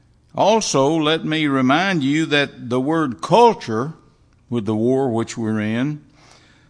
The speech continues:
the Cambridge English Dictionary states that culture is the way of life,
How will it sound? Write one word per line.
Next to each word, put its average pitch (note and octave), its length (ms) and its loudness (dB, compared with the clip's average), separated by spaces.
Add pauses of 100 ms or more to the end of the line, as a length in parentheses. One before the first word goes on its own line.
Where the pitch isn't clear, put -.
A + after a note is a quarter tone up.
(120)
the C3 100 -8
Cambridge F3+ 920 0
English E3 500 -2
Dictionary A#2+ 640 -2
states C3+ 640 -4
that A2+ 320 -6
culture F3 580 -2
is C#3 440 -2 (460)
the A#2 120 -2
way B2+ 260 0
of D3 160 -2
life, A2 540 -2